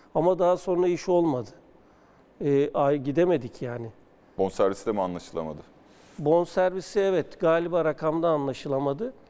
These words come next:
Speaker 1: Biz bütün rakamlarda konuşmuştuk aslında. Adam İstanbul'a gelmişti. O Schalke'nin çok iyi olduğu dönemdi. Ee, bayağı iyi bir yapılanmaları vardı. Çok da gitmek istemiştim. Avrupa'da oynamak istemiştim açıkçası.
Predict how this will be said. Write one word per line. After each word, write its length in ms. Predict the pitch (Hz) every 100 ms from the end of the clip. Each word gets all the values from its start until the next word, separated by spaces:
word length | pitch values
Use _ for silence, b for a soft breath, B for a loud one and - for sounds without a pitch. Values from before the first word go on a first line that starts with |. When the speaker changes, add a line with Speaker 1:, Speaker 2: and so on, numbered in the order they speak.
| b b b
Speaker 1:
Biz 240 | 151 160 151
bütün 320 | 156 208 190
rakamlarda 640 | 170 - 180 170 170 175
konuşmuştuk 720 | 180 175 170 - 180 - 131
aslında. 540 | 131 120 - 139 127 123 b b -
Adam 280 | 135 151
İstanbul'a 580 | 143 - 165 143 147 151
gelmişti. 640 | 139 127 120 113 - 165 147 - b b b b b
O 120 | - 135
Schalke'nin 540 | - 151 147 160 160
çok 300 | - 160 -
iyi 80 | 160
olduğu 380 | 143 131 135 139
dönemdi. 540 | 131 127 120 113 120 - _ b b b b _
Ee, 220 | 180 139 127
bayağı 360 | 135 131 135
iyi 200 | 135 135
bir 60 | 139
yapılanmaları 840 | 135 135 135 131 131 135 135 143
vardı. 400 | 131 120 120 202 - b b b b b _ - _
Çok 240 | 180 170
da 60 | 185
gitmek 380 | 156 - 185 147
istemiştim. 580 | - 170 156 143 127
Avrupa'da 460 | 127 127 123 147 131
oynamak 380 | 131 131 127 123
istemiştim 560 | - 151 127 120 139 123
açıkçası. 440 | - - - 220